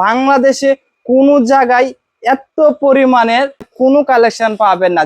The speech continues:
যেমন আপনার বাড়ির যত সামান লাগে প্রত্যেকটা সামান কিন্তু আমাদের কাছ থেকে নিতে পারবেন। যেমন আমাদের কাছে লক, কবজা,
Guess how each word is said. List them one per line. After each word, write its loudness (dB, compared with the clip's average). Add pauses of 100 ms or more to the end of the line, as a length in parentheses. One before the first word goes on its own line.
(100)
যেমন 0 (260)
আপনার 0 (920)
বাড়ির 0 (420)
যত -2 (280)
সামান -2 (120)
লাগে -2 (320)
প্রত্যেকটা 0 (140)
সামান 0 (140)
কিন্তু -2 (300)
আমাদের 0
কাছ 0 (120)
থেকে 0
নিতে -2 (100)
পারবেন। -2 (340)
যেমন 2 (140)
আমাদের 2 (100)
কাছে 0 (220)
লক, 2 (140)
কবজা, -2